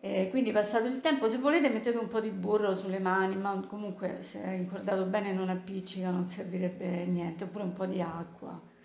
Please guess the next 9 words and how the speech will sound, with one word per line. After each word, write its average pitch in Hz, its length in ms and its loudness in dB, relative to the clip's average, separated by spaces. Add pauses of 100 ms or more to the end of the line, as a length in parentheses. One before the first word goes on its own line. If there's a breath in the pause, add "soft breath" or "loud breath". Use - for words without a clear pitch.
(760 loud breath)
Vedete, 180 580 -6
è 196 100 -10
bello 208 360 2
elastico. 196 680 0
Faccio 294 380 2
delle 254 240 2
pieghe, 180 840 -2 (180)
così. 196 840 0 (1700 soft breath)
Ecco 190 560 -10